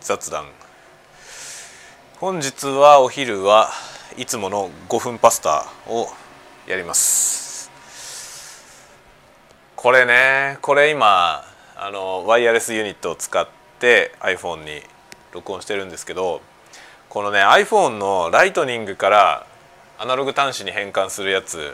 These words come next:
あの、まあ、四極のステレオミニピンのやつですね。それに変換するやつを使うと、そのステレオ四ピンを分岐して、あの、入力と出力ね、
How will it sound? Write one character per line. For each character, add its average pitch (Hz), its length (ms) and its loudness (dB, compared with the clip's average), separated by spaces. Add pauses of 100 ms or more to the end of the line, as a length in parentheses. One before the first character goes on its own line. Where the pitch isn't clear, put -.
(120)
あ - 20 -16
の、 85 120 -12
ま 95 100 -6
あ、 95 60 -4
四 113 200 -6
極 120 220 -6
の 117 220 -8 (500)
ス - 140 -16
テ 120 100 0
レ 110 60 0
オ 110 40 -6
ミ 110 100 -8
ニ 107 120 -10
ピ 110 100 -8
ン 101 80 -10
の 98 60 -6
や 98 100 -2
つ - 160 -16
で 69 80 -16
す - 140 -14
ね。 85 140 -6 (300)
そ 117 160 -8
れ 113 60 -6
に 113 80 -10
変 113 200 -10
換 117 220 -4
す - 120 -10
る 117 80 -2
や 120 100 2
つ - 120 -12
を 82 80 -10
使 - 260 -6
う 87 80 -8
と、 117 360 -2 (600)
そ - 220 -8
の 170 140 0
ス - 100 -8
テ 175 120 -2
レ 185 60 2
オ 180 60 2
四 175 220 -2
ピ 180 120 -4
ン 170 80 2
を 160 40 2
分 156 240 -6
岐 170 100 -6
し - 120 -6
て、 117 360 2 (1000)
あ 98 160 -6
の、 95 280 -8
入 131 140 -4
力 127 160 -2
と 170 100 -6
出 - 180 -8
力 80 180 -10
ね、 - 160 -20